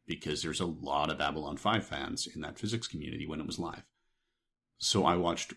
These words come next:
one episode deep in the series, and, you know, it wasn't bad. It didn't blow my mind like it blew the minds of the others in the room. Uh, there was one bit that I actually thought was quite corny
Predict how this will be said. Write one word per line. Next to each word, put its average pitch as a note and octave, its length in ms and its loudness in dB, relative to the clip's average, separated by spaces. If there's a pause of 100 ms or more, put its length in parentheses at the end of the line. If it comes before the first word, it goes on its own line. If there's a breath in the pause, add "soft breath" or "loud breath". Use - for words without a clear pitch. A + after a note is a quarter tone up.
(120)
one E2 320 2
episode D#2 560 -2
deep G2 200 2
in G#2 80 6
the A2 80 4
series, D#2+ 520 -2 (100)
and, D2 480 -6 (800)
you A#3+ 100 6
know, G#3 100 4
it G#3+ 60 2
wasn't F3 400 6
bad. A2+ 440 2 (440)
It F#2 240 4 (420)
didn't G2 260 6
blow F#2 160 4
my F2+ 140 4
mind E2+ 240 4
like E2+ 160 -2
it D#2 100 -6
blew F2+ 120 2
the E2 80 0
minds E2 260 0
of D#2+ 100 -6
the D#2+ 120 -4
others D#2+ 440 -2
in F2+ 140 2
the D2+ 100 -2
room. F#2 380 2 (760)
Uh, - 80 -10
there E2 100 -4
was D#2 120 -4
one F#2 220 6
bit - 220 2
that E2 160 0
I E2 200 0 (220)
actually - 280 -6
thought - 200 -4
was F#2 120 -4
quite - 300 -8
corny G#2+ 460 0